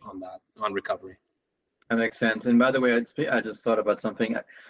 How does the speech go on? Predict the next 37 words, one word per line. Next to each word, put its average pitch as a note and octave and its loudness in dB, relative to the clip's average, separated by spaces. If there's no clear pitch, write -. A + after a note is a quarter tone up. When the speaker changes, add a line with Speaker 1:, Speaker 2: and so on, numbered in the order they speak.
Speaker 2:
This B2 2
week D#3 2
I C3+ 4
was A#2 2
talking B2 0
to B2+ -4
the A2+ 2
technology A#2 2
company A2+ 2
that, G#2+ 0
uh, G2+ 2
provided, A#2 2
uh, G#2+ 4
Novak A#2+ 0
Djokovic C#3 -2
the - -14
patch, - -4
uh, A2 2
at A#2 0
the - -4
French B2 0
Open. D3 -2
Uh, A2 0
it's A#2 -6
another B2+ 2
technology. C#3+ 0
They're C3 0
using, A#2 2
uh, A2 0
light C3 -2
therapy D3 0
and C3+ -2
acupuncture B2+ -2
at A#2 -2
the G#2+ -4
same B2 2
time. D3+ -2